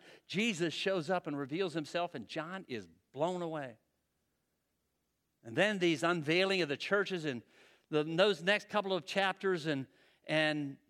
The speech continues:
then he gets to chapter four and five. And it's almost as if Jesus said, "John, I wanna give you a, a glimpse of the future." Now, as a matter of fact, in verses, in chapter six to nineteen, he's gonna give him a really unusual glimpse of the future. Things are gonna get hard.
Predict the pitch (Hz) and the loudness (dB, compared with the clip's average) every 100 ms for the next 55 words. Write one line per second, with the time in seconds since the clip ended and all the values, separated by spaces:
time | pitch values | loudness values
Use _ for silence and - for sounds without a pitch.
0 | _ _ - 143 175 151 170 135 160 - | _ _ -4 -2 -2 -2 -2 0 -2 -2
1 | 131 - 160 151 131 - 147 147 135 - | -8 -2 -2 -2 -8 -10 -6 -6 -6 -10
2 | 113 104 98 - _ _ _ _ _ _ | -10 -10 -12 -18 _ _ _ _ _ _
3 | _ _ - 151 - 285 370 247 190 196 | _ _ -4 0 4 4 6 4 4 2
4 | 156 190 185 151 143 156 127 151 156 143 | 4 2 2 0 -2 -2 2 2 2 2
5 | 143 135 143 131 120 107 - 110 101 127 | 0 0 0 0 -2 -2 -4 -10 -4 -2
6 | 143 - 110 101 117 98 - 67 _ _ | -2 -6 -10 -8 -10 -10 -16 -20 _ _
7 | _ _ _ _ _ 180 170 185 277 233 | _ _ _ _ _ 0 2 4 4 2
8 | - 226 196 - 156 175 160 143 - _ | 0 2 2 0 -2 -2 -2 -6 -8 _
9 | _ - - 214 202 165 - - 269 - | _ -10 -2 2 2 -2 -4 0 -2 0
10 | 196 185 214 202 - 220 180 160 202 202 | 0 2 2 0 -2 -2 0 -2 -2 0
11 | 190 160 180 156 123 117 175 196 160 135 | 2 2 2 0 -2 -4 -4 -2 -2 -4
12 | _ _ _ _ _ _ _ _ _ 139 | _ _ _ _ _ _ _ _ _ -4
13 | 139 139 160 220 226 135 127 117 113 135 | -2 0 4 4 4 2 -2 -2 0 0
14 | 120 120 113 127 110 101 - 196 175 156 | -2 -10 -8 -6 -6 -6 -4 -2 -2 -2
15 | 147 - 139 120 | -2 -4 -6 -8